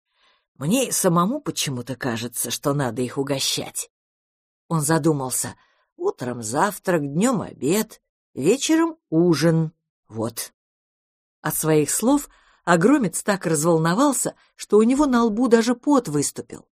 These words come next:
Он совершенно не понимал, что заставило его говорить и думать такую очевидную ерунду. «Вот и ужин», обрадовалась Добронрава. «Какое все-таки замечательное заклинание!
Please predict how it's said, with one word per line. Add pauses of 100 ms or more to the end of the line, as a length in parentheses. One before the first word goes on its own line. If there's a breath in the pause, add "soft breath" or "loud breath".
(580)
Он
совершенно
не
понимал,
что
заставило
его
говорить (240 loud breath)
и
думать
такую
очевидную
ерунду. (1000)
«Вот
и
ужин», (340)
обрадовалась
Добронрава. (560)
«Какое
все-таки
замечательное
заклинание!